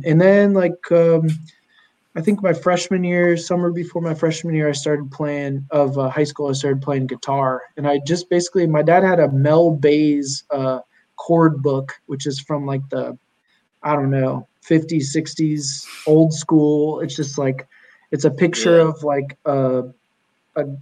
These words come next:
Speaker 1: like, a hand, you know, like, someone, like,
Speaker 2: Oh, it
Speaker 1: playing,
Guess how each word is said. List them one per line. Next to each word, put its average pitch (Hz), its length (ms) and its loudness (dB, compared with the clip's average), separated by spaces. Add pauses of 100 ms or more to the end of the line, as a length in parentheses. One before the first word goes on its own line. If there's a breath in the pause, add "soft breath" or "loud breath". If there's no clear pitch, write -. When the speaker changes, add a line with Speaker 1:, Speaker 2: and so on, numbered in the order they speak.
(200)
Speaker 1:
like, 135 200 -2
a 143 100 0
hand, 156 320 -4
you 143 120 -4
know, 127 280 -4 (480)
like, 135 160 -2
someone, 160 340 6
like, 147 180 6
Speaker 2:
Oh, 135 80 0
it 131 100 -2
Speaker 1:
playing, 151 440 0